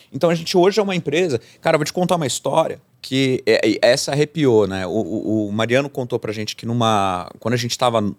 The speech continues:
eu nem sei se eu podia contar isso, mas eu vou contar. É, no, no, no, um, uns dias antes do I P O, quando a gente faz o roadshow, tava fazendo uma apresentação pra um dos fundos investidores, et cetera.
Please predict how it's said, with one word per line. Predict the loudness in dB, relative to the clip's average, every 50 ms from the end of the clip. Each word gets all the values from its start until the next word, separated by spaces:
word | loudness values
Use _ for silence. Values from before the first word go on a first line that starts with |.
| _ _ _ _ _ _ -12
eu | -6 -4
nem | -4 -4 -2
sei | -2 0 0
se | 0
eu | 0
podia | 2 0 0 0
contar | 0 0 2 2 2
isso, | 2 2 0
mas | 0 0
eu | 0 0
vou | 0 -2
contar. | -4 -4 -2 -4 -6 -8 -8 _ _ _ -20 -16 -14 -14 -14 -16 _ 0
É, | 2 2 4 4 4 4 4 4 2 2 2 2 2 2 2 0 -2 -2
no, | -2 0 2 2 2 2
no, | 2 2 2 2 2 0
no, | 0 0 0 0 -2 -2 -4
um, | -6 -6 -6 -4 -2 -2 -2
uns | -2 0
dias | 2 0 2 2 0 0
antes | 0 0 0 -2 -6 -2
do | 0 0
I | 0 0
P | 0 0 2 4
O, | 4 4 4 2 0
quando | -2 -6 -6 -6
a | -6
gente | -8 -6
faz | -4 -4 -4 -2
o | -4
roadshow, | -2 -2 -2 -2 -2 -4 -6 0 2 4 4 4 4 2 -2 _ _ _
tava | -4 -4 -2
fazendo | -2 -2 -2
uma | -2
apresentação | -2 0 0 -2 0 -2 -2 -4 -4 -4 -6
pra | -2 -2 -2
um | -2
dos | -2 -4 -6 -8
fundos | -6 -4 -4 -2 -4 -4
investidores, | -6 -6 -6 -6 -6 -8 -4 -2 -2 -2 -2 -4 -6
et | -6 -8
cetera. | -4 -2 -2 -2 -2 -2 -8 -18